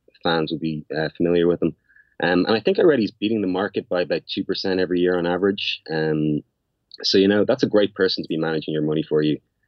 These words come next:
Uh, we really like his long-term thinking philosophy. It really rhymes with what we're trying to do here at Rubicoin. Um, now, saying that, I mean, the current economic climate has been very good to Markel, and,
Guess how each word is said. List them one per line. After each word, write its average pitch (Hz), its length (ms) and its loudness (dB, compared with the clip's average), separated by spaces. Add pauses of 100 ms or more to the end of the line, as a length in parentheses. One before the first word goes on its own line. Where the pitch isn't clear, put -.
(240)
Uh, 78 380 2
we 87 80 0
really 107 240 6
like 92 220 2
his 82 140 -10
long-term 85 420 -2
thinking 85 260 -4
philosophy. 82 560 0
It - 80 -2
really 92 200 4
rhymes 87 340 2
with 82 60 -4
what 78 100 0
we're 85 100 0
trying 85 220 -2
to 80 60 -2
do 85 180 0
here 82 140 2
at 71 60 -2
Rubicoin. 85 580 0 (520)
Um, 82 480 0
now, 98 120 2
saying 127 340 2
that, 98 180 2
I 90 40 0
mean, 87 240 -2 (160)
the 82 80 -14
current 117 240 0
economic 92 380 -2
climate 95 340 -2
has 76 100 -4
been 78 160 -6
very 80 180 0
good 78 200 -4
to - 100 -8
Markel, 78 480 -2
and, 67 160 -4